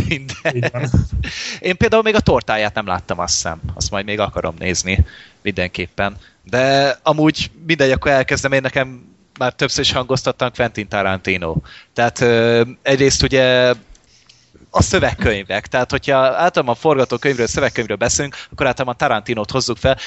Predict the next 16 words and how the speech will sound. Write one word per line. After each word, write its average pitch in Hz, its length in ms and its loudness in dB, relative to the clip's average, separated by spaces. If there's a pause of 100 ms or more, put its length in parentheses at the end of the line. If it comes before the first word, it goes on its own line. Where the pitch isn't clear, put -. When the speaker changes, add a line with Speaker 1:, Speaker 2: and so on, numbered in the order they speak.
Speaker 1:
Általában 127 540 0
sehogy 185 420 2
nem 135 160 -2
kapcsolódnak 120 560 0
azok 123 180 -6
a 123 40 -8
párbeszédek 120 540 0
a 113 60 0
sztorihoz, 127 380 2
és - 100 0
mégis 156 240 0
annyira 147 340 0
állati 117 320 2
jól 113 160 4
vannak 110 320 0
megírva, 101 580 -2